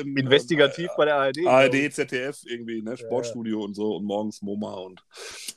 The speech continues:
Speaker 1: ja, warum nicht?
Speaker 2: Warum nicht? Oder Markus Lanz könnte auch, dass wir in
Speaker 1: Oder
Speaker 2: dieser Talkshow mal sitzen mit den Hall of
Speaker 1: Ja.
Speaker 2: Famern.
Speaker 1: Aber dann
Speaker 2: Ja.
Speaker 1: wird's schwierig, weil wir haben da so viele Markus, äh, dann da irgendwie,
Speaker 2: Oder wir
Speaker 1: äh,
Speaker 2: laden auch
Speaker 1: ja.
Speaker 2: mal, um den Podcast vielleicht die Reichweite zu erhöhen, geht auch,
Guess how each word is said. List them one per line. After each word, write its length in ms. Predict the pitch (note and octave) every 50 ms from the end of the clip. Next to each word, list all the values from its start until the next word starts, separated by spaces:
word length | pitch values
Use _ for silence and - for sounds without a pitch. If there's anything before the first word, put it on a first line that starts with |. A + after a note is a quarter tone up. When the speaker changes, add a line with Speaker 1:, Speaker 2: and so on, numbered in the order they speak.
| _ -
Speaker 1:
ja, 200 | G#2 - - - - _ _ _ _ -
warum 280 | - A2 G2+ G2 G2+ G2+
nicht? 240 | F#2+ F#2 - - - - _ _ _ _ _ -
Speaker 2:
Warum 240 | G#2 G#2 G#2 G#2+
nicht? 280 | A2+ B2+ C3 B2 - -
Oder 200 | - - G#2+ G#2+
Markus 320 | A2+ A#2+ A#2+ A#2+ A#2 G#2+
Lanz 400 | A2+ C#3+ F#3+ A3+ - - - - _ _
könnte 280 | - A2+ G#2 G2+ G2+ -
auch, 140 | G#3 A#3
dass 140 | - C#3+ B2 B2+
wir 80 | C3
in 40 | G2
Speaker 1:
Oder 80 | F#2+ F#2
Speaker 2:
dieser 140 | - A#2
Talkshow 260 | - F3 - - - D3
mal 140 | A#2+ G#2+
sitzen 280 | G2+ G#2 G#2+ - - A2
mit 120 | G#2+ G#2 -
den 140 | A2 G#2 G#2+
Hall 140 | A2+ B2 B2
of 100 | A2 G#2+
Speaker 1:
Ja. 220 | G2+ A2 A2+ F#3
Speaker 2:
Famern. 220 | E3 C3 A2 G2+ - _ _ _ _ _ _ _ _ _ _ _ _ _ _
Speaker 1:
Aber 160 | - A2 A2+ A#2+
dann 80 | - E3+
Speaker 2:
Ja. 60 | C#3
Speaker 1:
wird's 160 | C#3 D3 B2+
schwierig, 360 | C3+ D#3 D#3+ D3+ C3+ B2 -
weil 140 | B2+ A#2+ A#2+
wir 60 | B2
haben 100 | A#2 C#3+
da 80 | D3+ C3+
so 80 | B2 A#2+
viele 200 | - - B2+ A#2+
Markus, 580 | A#2+ A#2+ A#2+ C3 - - - - - - -
äh, 220 | G#2+ G2 G2 F#2+ F#2
dann 240 | - G#2 F#2+ F#2+ F#2
da 140 | F#2 F#2+ F2+
irgendwie, 320 | - F#2 F#2 B2+ C#3+ D#3+
Speaker 2:
Oder 240 | G3 A3+ A3+ A#3 A#3
wir 80 | A3+ G#3+
Speaker 1:
äh, 40 |
Speaker 2:
laden 280 | G3 F#3+ G3 G#3+ G#3+ G3
auch 80 | G3+ G3
Speaker 1:
ja. 60 | F3
Speaker 2:
mal, 80 | F#3+
um 80 | F3+ E3
den 100 | D#3+ D#3+
Podcast 480 | D#3+ - F#3 G3+ _ - G3 F3+ - -
vielleicht 220 | - E3+ D#3+ -
die 80 | - C3
Reichweite 600 | A#2 A#2 C#3+ E3 A#3+ D4 B3+ - D#3 C#3 C3+ C3+
zu 120 | B2+ - B2+
erhöhen, 320 | A#2+ A#2+ C#3 D#3 F3 D#3+
geht 240 | B2+ C3 C3 B2+ -
auch, 460 | - D3 G3+ G#3+ F3 E3+ G3+ A3 -